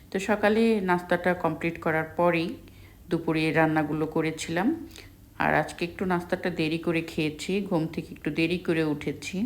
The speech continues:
সেজন্য নাস্তাটাও দেরি করে করেছি। নাস্তা খাওয়ার পর পরে আর কি দুপুরে রান্নাটা করেছিলাম।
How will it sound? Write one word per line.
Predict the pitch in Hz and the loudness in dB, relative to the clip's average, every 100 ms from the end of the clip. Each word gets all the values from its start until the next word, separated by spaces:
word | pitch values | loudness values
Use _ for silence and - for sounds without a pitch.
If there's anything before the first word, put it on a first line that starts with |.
| 262 - - - - - - | -4 -10 -20 -20 -20 -20 -8
সেজন্য | - 170 165 160 | -4 -2 0 2
নাস্তাটাও | 156 160 170 175 180 | 0 0 -2 0 2
দেরি | 180 180 180 | 2 0 0
করে | 180 180 | -2 0
করেছি। | 185 175 170 220 311 - - - 165 | -2 -2 -2 -4 -4 -6 -16 -6 -4
নাস্তা | 165 - | -2 -2
খাওয়ার | 175 185 180 170 175 | -2 2 0 0 0
পর | 170 170 | 0 0
পরে | 185 190 208 | 0 2 2
আর | 170 | 2
কি | 165 | -2
দুপুরে | 156 156 - 156 | -2 -4 -2 0
রান্নাটা | 156 151 151 156 170 | 2 2 2 0 -2
করেছিলাম। | 165 160 160 - 190 | -2 -2 -2 -2 0